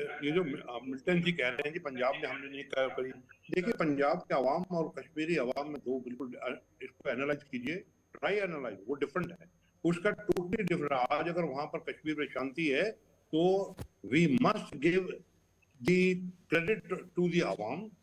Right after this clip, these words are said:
not only अवाम, the, you know, the defense forces and paramilitary force जो वहाँ पर काम कर रही हैं, इसमें कोई दो राह नहीं है। मैंने आपको बताया, मैं बारामूला में, मैंने तेईस साल वहाँ सर्विस करी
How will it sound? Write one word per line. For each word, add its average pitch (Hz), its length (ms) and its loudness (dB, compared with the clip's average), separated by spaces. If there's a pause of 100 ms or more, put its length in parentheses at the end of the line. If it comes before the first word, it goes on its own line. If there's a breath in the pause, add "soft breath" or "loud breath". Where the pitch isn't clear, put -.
(120)
not 131 220 2
only 185 240 -2
अवाम, 147 280 -4 (360)
the, 147 140 2 (420)
you 131 80 2
know, 131 140 2
the 120 340 -2
defense 180 240 -2
forces 175 420 -2 (520 soft breath)
and 180 140 2
paramilitary 185 600 0
force 165 300 -10 (160)
जो 160 60 -6
वहाँ 143 240 -4
पर - 120 -14
काम 107 220 -2
कर - 160 -4
रही 160 260 -4
हैं, 175 100 0
इसमें 175 460 -8
कोई 196 260 2 (220 loud breath)
दो 147 100 6
राह 185 160 4
नहीं 196 240 0
है। 87 120 -8 (340)
मैंने 190 240 2
आपको 185 240 -2
बताया, 170 160 0
मैं 175 140 -2
बारामूला 170 440 -2
में, 165 100 -8
मैंने 160 200 -6
तेईस 185 280 -4
साल 185 260 -4
वहाँ 165 180 -6
सर्विस 131 260 -12
करी - 240 -14